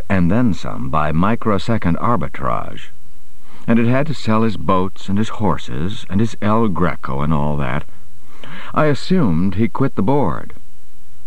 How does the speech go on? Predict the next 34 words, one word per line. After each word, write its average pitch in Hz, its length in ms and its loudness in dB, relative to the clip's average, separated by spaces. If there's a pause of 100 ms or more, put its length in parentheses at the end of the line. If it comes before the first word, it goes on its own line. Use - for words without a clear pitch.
(360)
Tarkington's 69 840 0
trustees 101 720 0
were 85 160 2
expected 82 600 0
to 78 80 0
give 87 180 2
a 78 80 0
lot 101 280 0
of 82 80 0
money 92 320 0
to 58 120 -2
the - 80 -2
college 64 460 -2
every 64 260 -2
year. 62 300 -2 (1040)
Otherwise, 85 640 0
why 101 360 0
would 95 180 2
Lowell 107 420 2
Chung's 107 640 0
mother, 55 480 -2 (600)
who 90 100 2
had 90 200 0
to 80 80 0
have 78 200 0
everything 82 480 0
that 71 100 0
was 76 160 0
said 110 240 0
at 71 140 -2
meetings 80 440 2
translated 90 760 0
into 76 200 0
Chinese, 104 760 2